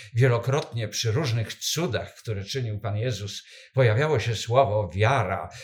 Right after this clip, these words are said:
wierzysz, czy wierzysz i tak dalej, w Dziejach Apostolskich pojawia się coś niesamowitego. „Przybywało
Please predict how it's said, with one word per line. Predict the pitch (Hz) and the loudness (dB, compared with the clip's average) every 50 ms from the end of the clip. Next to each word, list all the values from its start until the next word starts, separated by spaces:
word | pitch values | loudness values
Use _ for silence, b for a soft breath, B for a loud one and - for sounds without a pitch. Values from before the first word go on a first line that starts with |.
| B B B | B B B
wierzysz, | 90 90 117 143 156 147 120 120 135 127 - - - - - | 0 2 4 4 4 4 2 0 0 0 0 -2 -2 -4 -4
czy | - - - 151 165 185 | -4 -2 0 0 0 -2
wierzysz | 180 131 147 143 147 147 131 123 131 127 127 - - - - - - | -2 -2 0 0 2 0 0 0 -2 -2 -4 -4 -8 -10 -12 -10 -8
i | 110 101 | -8 -6
tak | - 80 - - | -6 -6 -6 -4
dalej, | 104 110 135 180 175 107 98 - b b b b b b b b b _ _ _ _ _ _ _ _ _ _ _ _ - | -2 -2 0 -2 -2 -4 -6 -12 b b b b b b b b b _ _ _ _ _ _ _ _ _ _ _ _ -8
w | 95 | -4
Dziejach | 95 131 175 196 202 185 | -2 -2 -2 -2 -4 -4
Apostolskich | 160 - - 110 - - 151 175 190 185 196 190 - | -4 -4 -4 -4 -2 0 0 0 0 -2 -4 -4 -2
pojawia | 147 139 143 165 180 202 202 | 0 -2 -2 -2 -4 -6 -6
się | 175 185 | -6 -6
coś | - - 165 151 - - - - B B B B B | -6 -6 -6 -8 -8 -8 -8 -12 B B B B B
niesamowitego. | 120 131 151 - 170 165 170 170 175 196 190 196 165 107 - - - - B B B B B | -4 -4 -2 -2 -4 -6 -6 -6 -8 -6 -2 -2 -2 -2 -4 -8 -16 -20 B B B B B
„Przybywało | B - - 131 107 92 98 110 160 190 196 185 175 | B -2 0 0 0 0 0 0 0 0 -2 -2 -4